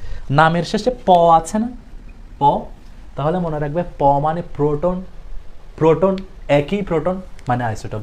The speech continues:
যাদের প্রোটন সংখ্যা একই, কি ভিন্ন মনে না রাখলেও চলবে। কি একই? প্রোটন সংখ্যা একই। যাদের প্রোটন সংখ্যা একই,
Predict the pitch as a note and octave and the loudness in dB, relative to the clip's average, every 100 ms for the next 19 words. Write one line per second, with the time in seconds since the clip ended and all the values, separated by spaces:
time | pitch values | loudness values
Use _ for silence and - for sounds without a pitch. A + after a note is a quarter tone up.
0 | B2+ D#3 G3+ E3 D#3+ D#3 F3 D#3+ E3+ A2 | 0 0 2 2 2 0 -4 0 0 0
1 | - G#2 - - G3+ E3+ G3+ G#3+ F#3+ C#3 | -4 -14 -14 -2 2 4 2 2 -2 -2
2 | B2 A2+ A2 C3+ C#3+ E3 A2+ - - - | -2 -2 -2 -2 0 2 0 -4 -8 -8
3 | - - - G3+ G3 F#3 C#4 - - - | -10 -12 0 4 4 4 -4 -12 -16 -2
4 | C#3 F3+ - D#3+ B2 G#2 F#2 G#2+ B2+ C#3 | 0 0 -2 -4 -4 -4 -6 -2 0 0
5 | F#3 B2 B2 C3 - E3 - C#3+ G#2+ | -2 -4 -6 -8 -8 -8 -4 -4 -4